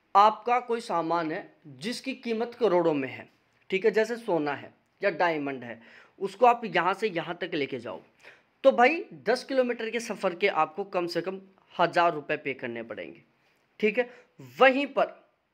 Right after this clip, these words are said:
आप लोहे के सामान को या लकड़ी के सामान को जो कैसा है, कच्चे माल के रूप में है, ठीक है, उसको आप एक स्थान से दूसरे स्थान पर वही दस किलोमीटर का सफ़र कराओ, यहाँ पर आपका किराया केवल पाँच सौ रुपये रहेगा, ठीक है, क्योंकि वो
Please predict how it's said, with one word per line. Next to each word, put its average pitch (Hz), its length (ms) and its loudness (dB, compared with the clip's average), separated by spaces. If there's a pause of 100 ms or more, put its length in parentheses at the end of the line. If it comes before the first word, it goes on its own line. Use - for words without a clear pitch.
(180)
आप 226 240 4
लोहे 185 300 0
के 240 120 -8
सामान 185 460 0
को 196 140 0
या 220 80 4
लकड़ी 208 420 -4
के 208 120 0
सामान 131 440 -4
को 117 180 -16 (480)
जो 196 180 2
कैसा 202 360 0
है, 240 200 -6 (120)
कच्चे 233 320 0
माल 190 220 2
के 170 140 -6
रूप 139 260 -8
में 123 80 -10
है, 120 180 -18 (400)
ठीक 214 140 -6
है, 262 100 -2 (220)
उसको 233 320 4
आप 240 240 8
एक 226 220 4
स्थान 226 320 -2
से 226 120 -4
दूसरे 190 320 -4
स्थान 147 260 -4
पर 135 180 -6
वही 160 260 -4 (360)
दस 202 220 -2
किलोमीटर 185 420 0
का 160 140 -4
सफ़र 143 300 -8
कराओ, 151 340 -4 (240)
यहाँ 185 220 0
पर 185 160 -2
आपका 170 260 -2
किराया 165 320 -4
केवल 175 320 -4 (100)
पाँच 127 280 -6
सौ 127 80 -8
रुपये 113 260 -10
रहेगा, 107 400 -20 (840)
ठीक 196 160 0
है, 254 100 0 (200)
क्योंकि 233 200 -2
वो 254 120 2